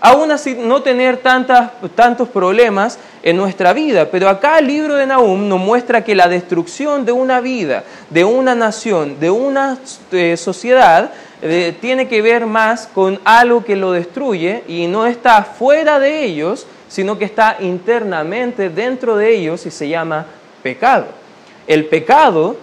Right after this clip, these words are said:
destruye nuestras vidas. Todo el pecado es dirigido contra Dios. Y acá vemos en el capítulo número tres la destrucción de este imperio que ellos pensaban que nunca iban a caer,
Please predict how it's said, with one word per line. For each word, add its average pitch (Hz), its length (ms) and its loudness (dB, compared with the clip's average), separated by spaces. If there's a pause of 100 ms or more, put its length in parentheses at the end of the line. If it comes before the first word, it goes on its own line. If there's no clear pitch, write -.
(120)
destruye 165 800 -2 (280)
nuestras 160 600 -2
vidas. 160 400 -6 (100)
Todo 320 420 2
el 294 140 2
pecado 254 680 4 (240)
es 220 200 4
dirigido 226 600 -2
contra 156 400 -2
Dios. 196 380 -2
Y 180 100 2
acá 285 360 4
vemos 233 500 -2
en 165 100 -4
el 165 80 -6
capítulo 233 440 -2
número 240 340 2
tres 226 320 0
la 185 160 2
destrucción 175 600 -2
de 226 80 4
este 226 180 -4
imperio 240 640 2 (260)
que 196 260 2
ellos 254 300 2
pensaban 233 540 4
que 208 200 0
nunca 240 600 2
iban 240 340 0
a 226 100 0
caer, 226 540 4